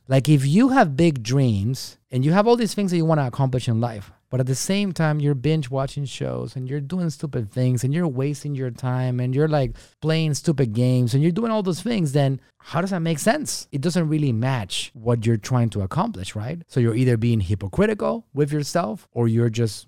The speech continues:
not really understanding what the journey towards accomplishing those goals really is all about. So I realized at that point, shortly afterwards, the idea was introduced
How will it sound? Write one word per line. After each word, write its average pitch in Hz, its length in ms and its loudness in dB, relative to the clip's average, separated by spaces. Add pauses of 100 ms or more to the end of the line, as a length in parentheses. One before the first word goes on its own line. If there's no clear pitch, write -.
not 123 580 -8
really 127 240 2
understanding 120 920 0
what 113 420 -8 (100)
the 110 120 -2
journey 113 580 -4 (340)
towards 117 300 0
accomplishing 113 560 -2
those 113 180 0
goals 107 440 -4
really 110 460 -2
is 104 180 -2
all 117 100 0
about. 151 320 -2 (460)
So - 260 -2
I 220 280 4
realized 147 580 4
at 104 80 -2
that 104 240 -4
point, 107 380 -4 (140)
shortly 185 460 2
afterwards, 110 640 -4 (140)
the 113 160 0
idea 117 360 2
was 127 160 0
introduced 101 640 -4